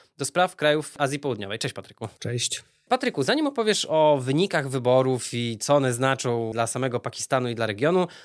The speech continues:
Speaker 1: chciałem Cię prosić, żebyś powiedział kilka słów o specyfice tych wyborów, dlatego że Pakistan liczy sobie dwieście trzydzieści milionów obywateli i obywatelek,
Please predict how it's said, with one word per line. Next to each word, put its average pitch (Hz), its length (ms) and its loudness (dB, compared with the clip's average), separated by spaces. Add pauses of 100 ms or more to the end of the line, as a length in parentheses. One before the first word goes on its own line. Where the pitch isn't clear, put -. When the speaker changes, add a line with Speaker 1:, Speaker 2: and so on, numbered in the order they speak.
(140)
Speaker 1:
chciałem 254 320 0
Cię 220 120 0
prosić, 190 440 -2
żebyś 170 400 -2 (140)
powiedział 233 340 -4
kilka 208 260 -2
słów 196 300 -6
o 165 160 0
specyfice - 800 -4
tych 107 180 -6
wyborów, 110 400 0
dlatego 147 320 -2
że 175 260 2 (320)
Pakistan 269 400 -2
liczy 220 200 -2
sobie 185 240 -2
dwieście 208 240 -4
trzydzieści 170 400 -4
milionów 151 500 -2 (140)
obywateli 139 500 0
i 127 60 2
obywatelek, 117 680 -2